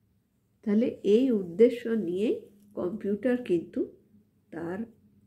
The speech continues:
আকার আকৃতি বদলে আজকের এই কম্পিউটার আমাদের হাতে এসেছে। দ্বিতীয়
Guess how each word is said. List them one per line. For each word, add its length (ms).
আকার 420
আকৃতি 560
বদলে 360
আজকের 500
এই 200
কম্পিউটার 800
আমাদের 420
হাতে 300
এসেছে। 420
দ্বিতীয় 460